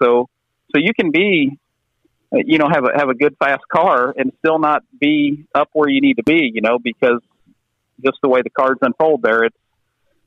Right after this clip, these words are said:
it's like stuff happens in that building that doesn't happen outdoors. You know, everybody's super aggressive and they're on edge and,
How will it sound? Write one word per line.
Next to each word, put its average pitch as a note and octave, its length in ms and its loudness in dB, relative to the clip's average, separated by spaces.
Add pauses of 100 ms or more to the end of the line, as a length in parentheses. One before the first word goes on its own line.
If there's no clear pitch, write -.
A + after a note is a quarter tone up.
it's B2 180 -2
like D3 180 0 (120)
stuff E3+ 260 0
happens E3 360 -2
in D3+ 80 0
that A#2+ 140 -2
building D3+ 340 0
that A#2 120 -6
doesn't C3+ 280 -2
happen C3+ 360 -4
outdoors. A#2+ 580 0
You A#2 60 -4
know, A2+ 100 0
everybody's C3 520 0 (200)
super D#3+ 320 2
aggressive C3+ 540 0
and B2+ 80 -2
they're A2+ 100 2
on D3 300 0
edge C#3+ 320 2
and, A#2+ 240 0